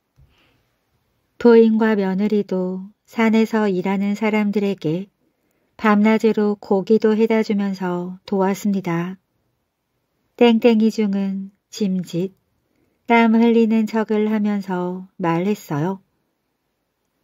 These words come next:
이거 아주 속까지 싹 드러내야 부인 손에 물이 마를 텐데 어설프게 파놓으면 안 됩니다요.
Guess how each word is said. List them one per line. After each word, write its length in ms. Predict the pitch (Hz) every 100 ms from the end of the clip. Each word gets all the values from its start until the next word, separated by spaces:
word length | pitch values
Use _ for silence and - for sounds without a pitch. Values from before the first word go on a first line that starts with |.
| _ _
이거 320 | - 214 214 202
아주 320 | 190 185 196
속까지 520 | - 185 - 185 196
싹 540 | 190 - 190 190 196
드러내야 640 | - 190 196 185 180 185 190 _ _ _ _
부인 280 | - 226 226
손에 360 | 220 220 202 214
물이 280 | 185 190 202
마를 320 | 185 185 180
텐데 440 | 185 170 165 180 _ _ _ _ -
어설프게 680 | 202 202 233 220 220 220
파놓으면 600 | 220 214 202 196 196 208
안 160 | 196 180
됩니다요. 600 | 175 170 165 165 175 185